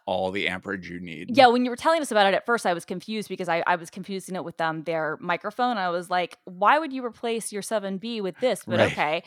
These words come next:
Speaker 1: <laughs> right.
Speaker 2: So that, that, that's why, that's why I asked, "Oh, you're, you're selling that?" I was, "You'll, you'll make money for that." You're like, "No, I'm gonna keep it." I was like, "Okay, well, that's weird." Um,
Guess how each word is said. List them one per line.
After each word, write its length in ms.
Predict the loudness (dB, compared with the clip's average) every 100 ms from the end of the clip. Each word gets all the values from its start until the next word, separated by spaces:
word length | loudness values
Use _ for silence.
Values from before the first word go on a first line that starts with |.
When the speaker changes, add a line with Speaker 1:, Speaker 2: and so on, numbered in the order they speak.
| -10
Speaker 1:
<laughs> 120 | -2
right. 120 | 2
Speaker 2:
So 60 | 6
that, 240 | 6 8
that, 120 | 6 8
that's 220 | 8 8
why, 280 | 8 8 8
that's 200 | 2 6
why 160 | 6
I 60 | 6 8
asked, 200 | 6 6
"Oh, 140 | 0 0
you're, 200 | -2 -6
you're 100 | -8
selling 360 | -2 0 0 0
that?" 260 | 0 2
I 80 | 0
was, 120 | -2 -6
"You'll, 180 | -12 -12
you'll 160 | -16 -20 _ _ -10
make 240 | -8 -4
money 140 | 0 2
for 80 | 2
that." 100 | 2
You're 80 | 2
like, 160 | 2
"No, 80 | 4
I'm 100 | 4
gonna 180 | 4 0
keep 120 | -2
it." 100 | -2
I 40 | -2
was 140 | -2
like, 140 | -4 -4
"Okay, 160 | -8 -6
well, 120 | -4
that's 280 | -6 -8 -12
weird." 400 | -10 -8 -6 -8 _ _ _ _
Um, 520 | 8 10 10 8 4